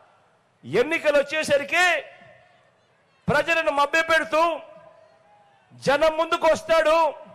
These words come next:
"నేను అది చేస్తాను, నేను ఇది ఇస్తాను" అని తన గతం గురించి చెప్పడు. కానీ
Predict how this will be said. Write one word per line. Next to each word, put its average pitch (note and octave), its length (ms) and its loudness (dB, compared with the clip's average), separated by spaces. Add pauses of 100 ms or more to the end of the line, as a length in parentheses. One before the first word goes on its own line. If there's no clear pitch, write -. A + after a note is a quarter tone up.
(840)
"నేను B3 280 0
అది A3+ 180 0
చేస్తాను, D4 720 0 (1500)
నేను D4 300 0
ఇది C#4+ 240 -2
ఇస్తాను" D#4 560 0 (1800)
అని D4 420 0 (1300)
తన A#3+ 160 0
గతం B3+ 500 -2
గురించి D#4+ 380 -2
చెప్పడు. D#4+ 280 0
కానీ D4 360 0